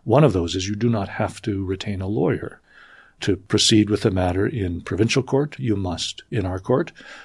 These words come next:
pursuant to the, uh, Law Society of Alberta Act. Alberta Provincial Court has two other divisions.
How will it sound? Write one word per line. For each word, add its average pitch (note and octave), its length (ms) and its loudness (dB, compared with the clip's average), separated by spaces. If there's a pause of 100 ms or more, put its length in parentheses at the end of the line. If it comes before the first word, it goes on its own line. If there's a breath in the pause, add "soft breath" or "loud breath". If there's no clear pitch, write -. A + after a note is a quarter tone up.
(180 loud breath)
pursuant - 720 0
to F#2 280 -2
the, E2+ 320 -4 (100)
uh, F#2+ 180 -4
Law G2 260 0
Society F#2 480 -2
of F2 100 -6
Alberta F2 560 -6
Act. - 400 -10 (500)
Alberta A#2 360 4 (200)
Provincial B2+ 420 4
Court C#3 280 4
has A2+ 180 0
two B2+ 160 2
other B2 180 4
divisions. B2+ 560 0